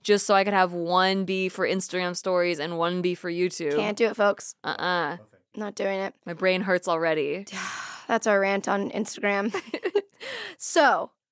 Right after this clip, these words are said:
Speaker 2: they're one or two word suggestions. You give one quick tip.
Speaker 1: Okay.
Speaker 2: The best one that you've got or a hack, whatever you want. The first question, suggestion is first kiss.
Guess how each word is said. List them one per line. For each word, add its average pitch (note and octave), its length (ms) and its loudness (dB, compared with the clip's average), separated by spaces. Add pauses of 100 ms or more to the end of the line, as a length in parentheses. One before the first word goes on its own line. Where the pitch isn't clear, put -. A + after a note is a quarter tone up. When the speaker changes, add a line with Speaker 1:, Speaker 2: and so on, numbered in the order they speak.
(320)
Speaker 2:
they're B3 100 6
one C4+ 200 6
or F4 60 4
two E4+ 180 4
word D4+ 160 2
suggestions. C4+ 500 2
You A#3 60 -4
give G#3+ 180 2
one C#4 300 4
quick - 300 2
tip. - 260 4 (100)
Speaker 1:
Okay. F#3 400 -2 (300)
Speaker 2:
The A3 80 -2
best C4 260 4
one C4 260 4
that B3 120 0
you've A3+ 180 -6
got A#3+ 240 6
or G3+ 160 2
a G3+ 60 0
hack, A3+ 340 0 (160)
whatever G3 260 2
you F#3+ 120 0
want. - 200 -6 (500)
The A3 80 -4
first - 480 0 (560)
question, G3+ 680 -4 (220)
suggestion G#3 640 0
is - 180 -6
first - 480 -2
kiss. - 600 -6